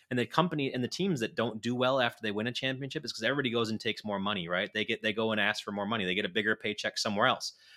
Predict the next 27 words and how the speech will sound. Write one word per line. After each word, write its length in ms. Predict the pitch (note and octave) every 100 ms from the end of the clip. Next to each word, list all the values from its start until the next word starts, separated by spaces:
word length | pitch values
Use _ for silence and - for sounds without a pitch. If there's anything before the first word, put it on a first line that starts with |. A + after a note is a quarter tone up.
| -
That's 180 | A#2 B2
how 140 | C#3+
dynasties 580 | A#2 A2 A2+ G#2+ A2+ G2+
get 220 | F#2+ -
broken 320 | - G2+ - G#2+
up. 140 | -
That's 180 | G2+ A2
how 120 | B2+
businesses 400 | A2 G3+ F3+ G#2
get 180 | F2+ -
broken 300 | F#2 F#2+ F#2+
up, 160 | F#2 G2+
is 100 | F2+
the, 120 | G2 _
the 80 | A2+
curse 340 | - B2+ A2+
of 140 | A2 G#2
more. 260 | G2+ F2+
They 80 | F2+
call 160 | - A2
it 60 |
the 80 | G2
disease 320 | G2 G#2+ G#2+
of 120 | G2
more 380 | G2 G2 G2 F2 - - - -
in 160 | G2+
basketball, 600 | F#2+ G2+ - F#2 - -